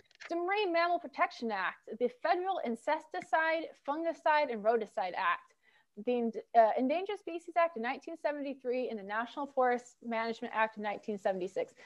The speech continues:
plus the E P A was created. I list out all those, not because I think you're gonna memorize them and be able to recite them back to me, but just to kind of give an idea of really, um, just the amount of kind of effort and time that was being put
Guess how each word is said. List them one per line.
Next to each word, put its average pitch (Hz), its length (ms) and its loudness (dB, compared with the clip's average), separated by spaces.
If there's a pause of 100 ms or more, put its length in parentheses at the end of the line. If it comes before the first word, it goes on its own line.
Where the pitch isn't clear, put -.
(420)
plus 339 280 12
the 277 60 0
E 277 120 6
P 247 280 6
A 202 60 4
was 190 200 -6
created. 175 440 -2 (200)
I 247 40 10
list 339 220 10
out 359 180 12
all 294 180 10
those, 285 280 8
not 269 160 6
because 269 200 0
I 254 40 0
think 254 160 -2
you're 262 100 4
gonna 233 160 8
memorize 233 460 4
them 247 160 4
and 214 100 -4
be 226 80 -4
able 214 120 0
to 185 80 -8
recite 214 320 -2
them 208 100 -8
back 214 300 4
to 330 100 0
me, 381 220 2 (340)
but 247 140 4
just 302 180 -6
to - 60 -20
kind 277 160 -4
of 240 60 -2
give 254 120 4
an 262 80 -4
idea 233 420 0
of 208 220 -6
really, 254 380 0 (360)
um, 208 460 2 (540)
just 370 200 -4
the 330 80 2
amount 226 540 0 (180)
of 208 260 2 (160)
kind 208 180 -2
of 190 160 2 (160)
effort 226 360 6
and 208 80 -6
time 220 340 2
that 202 80 2
was 185 120 -2
being 196 180 -2
put 202 320 6